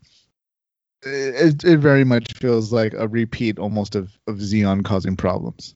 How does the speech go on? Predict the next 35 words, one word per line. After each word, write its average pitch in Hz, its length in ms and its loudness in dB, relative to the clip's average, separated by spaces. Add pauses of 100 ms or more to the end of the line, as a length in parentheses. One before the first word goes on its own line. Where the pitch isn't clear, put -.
except 107 340 -4
it's 101 160 -8
not 101 160 0
Zeon, 95 400 -2
it's - 160 -10
Crossbone - 460 -6
Vanguard. 64 460 -6 (440)
So, 101 680 0
uh, - 100 -8
take, 131 280 0 (200)
take 143 180 2
from 143 180 -2
that 135 180 2
what 123 100 -2
you 120 160 -2
will. 143 280 2
Maybe 120 260 0
you 117 100 2
disagree, 113 600 0
but 101 380 -4 (600)
I 117 120 0
imagine, 107 800 0
like 104 260 -4
you 110 60 0
just 98 220 -2
said, 101 240 0
Brian, 95 460 0
somebody 104 460 0
probably 104 280 0
stepped - 360 -4
in 101 200 0
higher 101 360 0
up 101 160 -2
and 101 140 -6
said, 101 320 -2